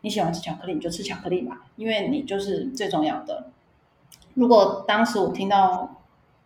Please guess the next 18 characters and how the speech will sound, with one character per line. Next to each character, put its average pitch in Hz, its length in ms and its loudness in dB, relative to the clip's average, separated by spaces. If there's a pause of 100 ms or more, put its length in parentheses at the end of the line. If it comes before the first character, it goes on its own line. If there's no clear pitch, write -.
(100)
蛮 175 280 -2
多 202 120 0
这 202 60 0
样 190 160 0
的 180 60 -2
话 180 200 0
的 170 60 0
话， 180 140 0
我 170 80 -2
觉 170 220 -10
得 180 160 -8
其 - 240 -10
实 185 240 -8
我 170 280 -8
的 156 60 -10
心 214 300 -6
情 165 280 -12
会， 185 240 -2